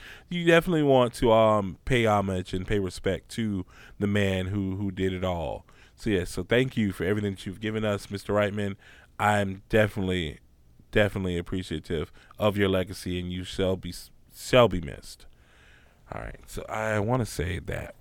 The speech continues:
might be, oh, no, no, no, no, last thing on the docket. So, um, Viacom C B S is taking the route of Facebook and, and Oculus and all that stuff. Well, not,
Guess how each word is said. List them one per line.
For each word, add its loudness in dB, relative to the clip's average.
might -12
be, -8
oh, 10
no, 6
no, 6
no, 2
no, -2
last 6
thing 0
on 0
the -4
docket. -6
So, 8
um, 8
Viacom 8
C 0
B 2
S -2
is 0
taking 6
the 8
route 10
of 0
Facebook 2
and, -6
and -14
Oculus -2
and -2
all 2
that -2
stuff. -10
Well, -2
not, -6